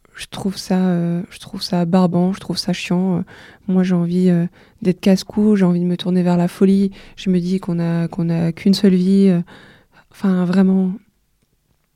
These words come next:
Mais vraiment, vraiment. J'adore qu'on dise, euh, «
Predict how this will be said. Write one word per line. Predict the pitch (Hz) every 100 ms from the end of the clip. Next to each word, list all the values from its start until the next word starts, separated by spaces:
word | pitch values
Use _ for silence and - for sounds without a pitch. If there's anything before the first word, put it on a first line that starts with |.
| _ - 208
Mais | 208
vraiment, | 196 208 208 196
vraiment. | 185 185 180 180 - - _ _ _ _ 214
J'adore | 202 196 202 -
qu'on | 196
dise, | 185 196 185
euh, « | 180 180